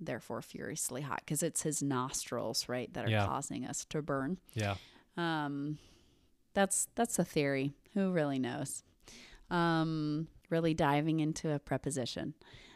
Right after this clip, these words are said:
Speaker 1: Um, I think it's wild, um, that he just pivots. And I mean, I don't really think that God is being petulant here. I think he's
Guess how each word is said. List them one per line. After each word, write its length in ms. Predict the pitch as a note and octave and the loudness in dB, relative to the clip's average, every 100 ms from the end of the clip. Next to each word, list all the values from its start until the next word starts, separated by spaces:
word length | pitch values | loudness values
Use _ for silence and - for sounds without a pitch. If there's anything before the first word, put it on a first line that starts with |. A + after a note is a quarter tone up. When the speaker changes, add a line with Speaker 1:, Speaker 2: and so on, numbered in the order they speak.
| - | -2
Speaker 1:
Um, 240 | E3+ E3+ - | 0 2 6
I 180 | F#3 | 6
think 280 | A3 A#3 A3+ | 6 4 2
it's 280 | D#3 C3+ - - - | 2 0 -4 -8 -10
wild, 1000 | D#3 D#3 D#3+ D#3+ D#3 C#3+ C3+ C3 - - - | -4 6 10 10 8 6 2 0 -4 -6 0
um, 680 | C#3+ C3+ C#3+ C#3+ C#3 - D#3+ | 2 2 2 0 -4 -6 -2
that 340 | D3 C#3 C#3+ | 0 2 0
he 720 | E3 - E3+ D#3+ D#3 C#3+ - - F3 | -4 -2 0 0 0 0 -2 -6 -6
just 640 | - D#3+ - - - - | 2 2 2 -2 -6 -6
pivots. 640 | - - E3 E3 C3+ - - | -10 -2 0 2 0 -2 -2
And 140 | E3+ F3+ | 2 4
I 100 | F#3 | 6
mean, 280 | F3 E3 E3 | 4 2 2
I 80 | G3 | 2
don't 140 | G3 C#3+ | 2 2
really 220 | D3 C#3+ | 2 2
think 220 | D3 C#3+ | 0 -2
that 160 | C3 - | -2 -2
God 260 | B2 B2 | 0 0
is 200 | A#2 - - _ | -2 -6 -8 _
being 220 | D3 C3 | 0 0
petulant 540 | C3 - - - C#3 C3+ | 0 -6 -4 -2 -2 -2
here. 280 | D3+ C#3+ C#3 | 0 2 0
I 80 | C3+ | -2
think 220 | C#3 B2+ | -4 -4
he's 240 | C3 D3+ | -4 -6